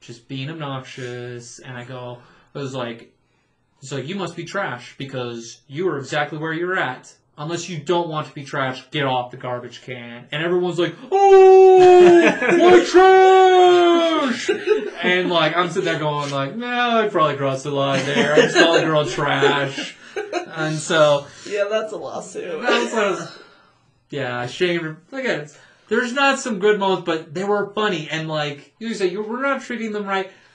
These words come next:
Speaker 1: You know, there's just moments where you just, you push the boundary a little bit. Like,
Speaker 2: Yes.
Speaker 1: I, like,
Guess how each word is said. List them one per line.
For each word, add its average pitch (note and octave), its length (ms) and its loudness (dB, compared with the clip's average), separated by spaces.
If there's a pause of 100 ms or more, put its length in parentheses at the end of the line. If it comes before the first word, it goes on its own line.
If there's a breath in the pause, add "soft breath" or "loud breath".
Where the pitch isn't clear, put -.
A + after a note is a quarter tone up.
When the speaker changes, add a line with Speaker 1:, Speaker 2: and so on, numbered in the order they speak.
(440 loud breath)
Speaker 1:
You G#3+ 120 -8
know, A3 60 -2
there's A3 220 -6
just A3 220 -14
moments G3+ 340 -6
where E3+ 320 -6 (800)
you C#3 240 -14
just, G#3+ 560 -8 (100)
you D#3+ 120 -16
push - 320 -10
the E3+ 100 -12
boundary D3 340 -4
a - 20 -10
little B2+ 180 -12
bit. C3+ 160 -20
Like, D3+ 100 -6
Speaker 2:
Yes. - 360 -10
Speaker 1:
I, D#3 440 -2
like, C#3+ 220 -8